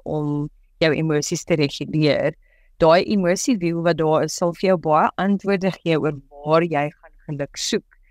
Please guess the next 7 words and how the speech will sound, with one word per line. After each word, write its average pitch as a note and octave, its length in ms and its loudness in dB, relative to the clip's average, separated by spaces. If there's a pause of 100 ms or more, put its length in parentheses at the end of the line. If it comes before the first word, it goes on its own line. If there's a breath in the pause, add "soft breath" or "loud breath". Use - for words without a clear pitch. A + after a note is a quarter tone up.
(240)
So - 160 -4
die A#3+ 140 2
vraag D4 380 2
is C#4+ 120 -4
byvoorbeeld, A3+ 600 2 (360)
ehm, F#3 320 -2
wat F#3+ 200 4